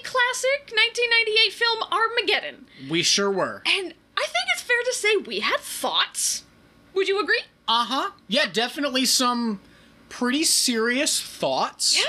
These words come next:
Speaker 1: Yeah, strong emotions.
Speaker 2: Strong, very strong emotions.
Speaker 1: So, should we jump right back in?
Speaker 2: I think we should.
Speaker 1: All right, let's go. So, um, we have a montage of them getting into fighter pilots and getting,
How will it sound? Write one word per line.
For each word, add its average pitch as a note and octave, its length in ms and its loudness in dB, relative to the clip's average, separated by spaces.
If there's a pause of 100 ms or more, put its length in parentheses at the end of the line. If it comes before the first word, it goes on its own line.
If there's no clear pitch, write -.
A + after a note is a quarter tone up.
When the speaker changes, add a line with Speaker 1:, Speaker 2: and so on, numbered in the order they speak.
Speaker 1:
Yeah, D4 80 -2
strong E4+ 420 0
emotions. G4+ 460 2
Speaker 2:
Strong, G#3+ 680 0
very F3+ 400 0
strong D3 400 -2
emotions. A#2 680 -4
Speaker 1:
So, F#4+ 1000 0
should G#4 280 2
we D#5 120 -2
jump B4+ 240 -2
right A4 160 0
back F#4+ 220 0
in? C4 200 -4 (160)
Speaker 2:
I D3 320 2
think F3 180 -2
we F#3 60 0
should. A3+ 400 2
Speaker 1:
All G3 80 0
right, C4 240 4
let's D4 140 0
go. B4+ 80 2 (2500)
So, C4 680 0 (400)
um, C4+ 320 2
we D#4+ 140 4
have D#4 200 2
a D4 60 -4
montage F#4+ 640 0
of C#4 180 -4
them C#4 200 2
getting D4+ 260 2
into C4 140 0
fighter D#4+ 300 0
pilots C#4+ 760 -4
and A3+ 280 2
getting, A#3+ 500 0